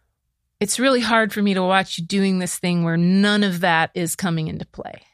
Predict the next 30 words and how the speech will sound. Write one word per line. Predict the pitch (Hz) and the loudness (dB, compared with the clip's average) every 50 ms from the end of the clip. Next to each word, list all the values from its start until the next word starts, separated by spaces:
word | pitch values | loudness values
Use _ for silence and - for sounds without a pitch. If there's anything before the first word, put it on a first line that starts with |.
| _ _ _ _ _ _ _ - | _ _ _ _ _ _ _ -4
And | 180 175 170 | -2 0 0
it, | 170 165 165 _ _ _ _ _ _ _ _ _ _ _ _ _ _ _ - | 0 -2 -4 _ _ _ _ _ _ _ _ _ _ _ _ _ _ _ -8
it | 190 175 170 | -8 -8 -4
hit, | 170 202 180 - - - - _ _ _ _ _ - | -2 -2 -2 -2 -4 -8 -16 _ _ _ _ _ -6
you | 180 180 | -4 -2
know, | 175 170 175 175 | -2 -2 -2 -2
and | 170 165 | -2 -2
I, | 160 165 170 - _ _ _ _ _ _ _ _ _ _ _ _ _ _ _ _ _ _ _ - - _ _ - | -2 -4 -4 -6 _ _ _ _ _ _ _ _ _ _ _ _ _ _ _ _ _ _ _ -20 -20 _ _ -8
I | |
recognized | 185 185 190 208 208 202 - 180 165 170 170 156 156 156 156 - | -4 0 2 2 2 2 0 -2 -2 -2 -2 -2 -2 -4 -4 -4
it | 170 160 | -4 -2
at | 160 160 156 - | 0 0 0 0
that | 160 151 143 | 0 -2 0
moment. | 165 156 160 156 92 98 - - - | 0 -2 -4 -4 -6 -10 -12 -12 -10
Like, | - 90 - - _ - - _ _ _ _ _ _ _ _ _ _ _ _ _ _ _ | -10 -10 -10 -10 _ -20 -20 _ _ _ _ _ _ _ _ _ _ _ _ _ _ _
it's | 196 190 190 - - | -6 -4 -4 -4 -4
just | - 208 190 165 - - - - | -2 -2 -2 -2 -2 -6 -8 -8
tearing | - 214 226 214 214 202 196 | -4 -2 0 0 2 2 2
me | 196 196 190 | 2 2 2
up. | 170 151 - - _ - | 0 0 -2 -4 _ -10
It's | 180 160 - - | -8 -8 -6 -4
ruining | 180 196 208 202 202 190 180 170 165 | 0 2 2 4 4 2 2 2 0
me. | 160 151 - - - | 0 0 -2 -4 -6
I've | - 160 - | -8 -8 -6
got | - 180 156 156 - - | -4 -2 -2 -2 -4 -8
s-, | - - - - _ _ _ _ _ | -14 -16 -16 -18 _ _ _ _ _
fucked | 202 196 196 _ - | -4 -4 -2 _ -4
up | 190 175 - - | -4 -4 -4 -4
eating | 185 190 185 185 185 | -6 -4 -2 -2 -2
disorder. | 180 180 - - 185 180 175 170 175 170 170 170 - | -4 -4 -4 -4 -2 -2 0 0 0 0 0 -2 -4